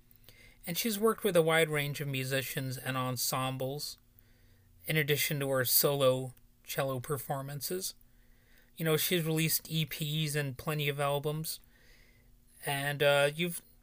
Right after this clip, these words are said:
you've possibly he-, heard some of her stuff before, because she's done some stuff in T Vs or T V shows and movies. So, uh,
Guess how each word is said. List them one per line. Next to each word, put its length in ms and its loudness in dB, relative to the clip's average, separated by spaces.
you've 220 -2
possibly 500 0
he-, 60 -6
heard 500 4
some 220 0
of 100 -2
her 100 -4
stuff 360 -2
before, 500 -2
because 320 -2
she's 240 -2
done 240 4
some 220 -2
stuff 400 -2
in 120 -4
T 240 -4
Vs 360 -4
or 100 0
T 200 0
V 120 -2
shows 400 2
and 140 -4
movies. 480 -6
So, 380 4
uh, 160 6